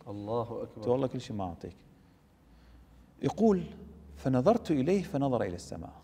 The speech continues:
Speaker 1: الله، الله.
Speaker 2: يقول: "ضحك علي هكذا ثم ض-، نظر إلى السماء ثم مشى." يقول: "فعدت إلى البيت من-، ومنذ ذلك،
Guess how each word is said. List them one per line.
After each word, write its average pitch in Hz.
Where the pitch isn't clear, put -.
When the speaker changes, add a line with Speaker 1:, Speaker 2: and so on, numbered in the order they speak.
Speaker 1:
الله، 98
الله. 98
Speaker 2:
يقول: 139
"ضحك 147
علي 135
هكذا 135
ثم 131
ض-، 160
نظر 135
إلى 135
السماء 226
ثم -
مشى." 90
يقول: 123
"فعدت 160
إلى 123
البيت 117
من-، 123
ومنذ 170
ذلك، 113